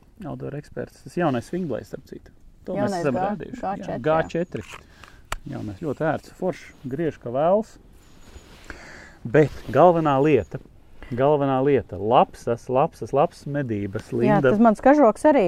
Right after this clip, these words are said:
Speaker 2: Tas, ja kas, tas nav pirkts izstādē, tas ir pašu medītas lapsas.
Speaker 1: Jā.
Speaker 2: Es jau sēžu otro epizodu, man ir baigi labi.
Speaker 1: <laughs> Vai ne? Tā man te
Speaker 2: Tā
Speaker 1: ir
Speaker 2: kā
Speaker 1: labi.
Speaker 2: jā, šitās ir pašu medītas lapsas, kas man ir kažociņā,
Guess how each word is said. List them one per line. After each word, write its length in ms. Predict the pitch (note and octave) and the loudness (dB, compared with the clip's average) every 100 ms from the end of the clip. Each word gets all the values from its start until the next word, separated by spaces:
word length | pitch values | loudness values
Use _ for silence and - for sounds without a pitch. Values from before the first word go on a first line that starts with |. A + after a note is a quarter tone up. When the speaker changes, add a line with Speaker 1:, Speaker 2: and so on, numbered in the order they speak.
| E3+ | 2
Speaker 2:
Tas, 180 | F#3+ G3 | -2 -2
ja 120 | G3+ | -2
kas, 300 | - B3 - - | 4 2 2 -6
tas 240 | - C4+ | -6 -2
nav 400 | B3 G3 F3+ E3+ - - - - | 2 2 2 0 -4 -16 -20 2
pirkts 320 | A#3+ A3+ - | 4 4 2
izstādē, 520 | C#4+ - A#3 G3 F#3+ | 0 6 8 8 6
tas 160 | F#3 G#3+ | 0 -4
ir 80 | G3+ | -4
pašu 540 | - A3+ - C4 F3+ | 0 0 0 -2 -2
medītas 640 | F3+ G3+ G#3 D#3+ D3 - - | -2 -2 -2 -4 -6 -14 -8
lapsas. 520 | F#3 G3 - - - - | -6 -6 -10 -20 -20 -10
Speaker 1:
Jā. 300 | A2+ A#2+ G#2+ - - - - - - | -4 -2 -4 -8 -20 -20 -20 -20 -20
Speaker 2:
Es 160 | - G3 | -18 -4
jau 80 | G#3 | -2
sēžu 320 | - B3+ A#3 | 2 4 4
otro 220 | C4 B3 | 2 4
epizodu, 540 | A3 - A3+ G3 F3 F#3 | 2 2 -2 0 -2 -2
man 140 | F#3 | -6
ir 60 | F3+ | -4
baigi 240 | F3 E3 | -4 -4
labi. 260 | E3 - A#3+ - - D#3 - | -8 -10 -14 -16 -4 -4 0
Speaker 1:
<laughs> 420 | B3+ - - C3+ | 4 4 4 2
Vai 120 | A#2+ | 2
ne? 160 | B2 D3+ | 2 -2
Tā 160 | - B2 | -6 -12
man 120 | A2+ | -10
te 100 | A2+ | -2
Speaker 2:
Tā 60 | A#2 | 0
Speaker 1:
ir 40 | |
Speaker 2:
kā 80 | G#3+ | 4
Speaker 1:
labi. 80 | A3 | 8
Speaker 2:
jā, 100 | B3+ | 8
šitās 440 | F#3 B3+ A#3+ G3+ - | 6 6 6 6 4
ir 160 | A#3+ A3+ | 0 6
pašu 340 | A#3 C4 D4+ | 8 8 8
medītas 460 | C4 B3 G#3+ - - | 6 8 6 4 0
lapsas, 460 | G#3+ - - A#4 - - - - - - | 2 2 0 -4 -4 -14 -20 -20 -20 -14
kas 200 | - A3 | -10 -6
man 140 | A3 G3 | -4 -6
ir 80 | |
kažociņā, 720 | F#3+ A3 A#3+ D4 - E4+ F4 | 2 4 6 4 4 2 4